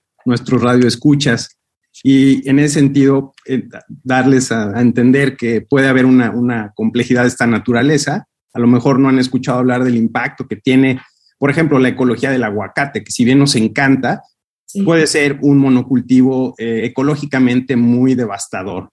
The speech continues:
Speaker 1: ¿no? ¿Por qué? Porque para poderlo exportar, ahorita que mencionabas, por ejemplo, el Super Bowl, que es donde se llega a consumir grandes cantidades de aguacate, se exporta de México a Estados Unidos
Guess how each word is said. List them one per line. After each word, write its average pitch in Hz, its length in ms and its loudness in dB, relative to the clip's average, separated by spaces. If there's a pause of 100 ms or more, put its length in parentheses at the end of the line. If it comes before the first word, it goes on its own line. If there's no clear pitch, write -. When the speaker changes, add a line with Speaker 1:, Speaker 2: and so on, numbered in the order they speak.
Speaker 1:
¿no? 147 280 -2
¿Por 107 180 0
qué? 175 140 0
Porque 107 560 -2 (340)
para 127 220 -2
poderlo 139 260 2
exportar, 143 680 -2
ahorita 139 320 -2
que 139 80 -2
mencionabas, 131 720 0
por 113 100 -6
ejemplo, 131 280 -2
el 123 80 -2
Super 131 360 -4
Bowl, 160 300 2
que 151 80 -2
es 120 60 -2
donde 120 160 -6
se 120 140 -8
llega 127 160 -2
a 123 80 -10
consumir 131 420 -2
grandes 123 220 -2
cantidades 117 340 -6
de 120 60 -4
aguacate, 139 500 -4
se 139 100 0
exporta 143 520 -2
de 131 80 2
México 143 360 0
a - 20 -2
Estados 123 340 -6
Unidos 156 440 2